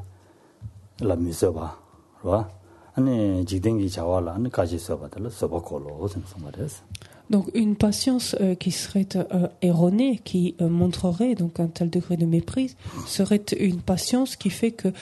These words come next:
Speaker 2: nous pouvons endurer, euh, sans trop de peine, finalement, euh, ou en tolérant plutôt relativement bien les différentes difficultés lorsqu'il s'agit,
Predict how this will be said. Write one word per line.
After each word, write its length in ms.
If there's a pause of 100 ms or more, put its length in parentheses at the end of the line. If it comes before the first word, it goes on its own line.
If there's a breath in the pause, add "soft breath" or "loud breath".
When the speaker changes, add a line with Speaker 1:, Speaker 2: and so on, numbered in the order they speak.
(200 loud breath)
Speaker 2:
nous 80
pouvons 420
endurer, 520 (240 loud breath)
euh, 140
sans 240
trop 180
de 100
peine, 320 (160)
finalement, 600 (280 loud breath)
euh, 160
ou 220
en 100
tolérant 440
plutôt 260
relativement 560
bien 320
les 120
différentes 460
difficultés 720 (260 loud breath)
lorsqu'il 360
s'agit, 420